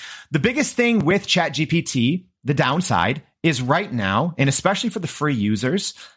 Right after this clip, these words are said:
um, there is no built-in internet access. So we talked about that this G P T four is caught off at September twenty twenty-one.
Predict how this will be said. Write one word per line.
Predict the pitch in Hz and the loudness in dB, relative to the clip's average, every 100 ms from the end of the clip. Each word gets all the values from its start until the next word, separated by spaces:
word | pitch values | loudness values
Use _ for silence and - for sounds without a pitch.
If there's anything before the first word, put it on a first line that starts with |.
| _ | _
um, | 113 113 110 104 104 - | 0 2 2 2 -2 -2
there | 160 220 | -2 2
is | 208 202 | 0 0
no | 214 | 0
built-in | - 185 190 185 185 | 0 0 0 -2 0
internet | 151 143 113 | 2 2 2
access. | 82 - - - - - _ _ - | 0 -2 -4 -4 -6 -10 _ _ -2
So | 170 | 0
we | 170 | 2
talked | 175 208 | 0 0
about | 190 160 143 | 0 0 0
that | 123 - | -2 -2
this | 117 175 175 - | -2 -2 0 -4
G | 117 151 | -2 -2
P | - 143 | 0 -4
T | 143 | -2
four | 131 - 269 143 139 202 _ _ - | -4 -2 0 2 2 -2 _ _ -2
is | 190 - | -2 -2
caught | - 190 233 | -2 0 2
off | 226 202 | 2 2
at | 185 | 0
September | - 165 156 151 156 | 0 -2 0 0 0
twenty | - 113 123 | -2 0 0
twenty-one. | 123 110 139 202 120 | -2 -2 0 0 0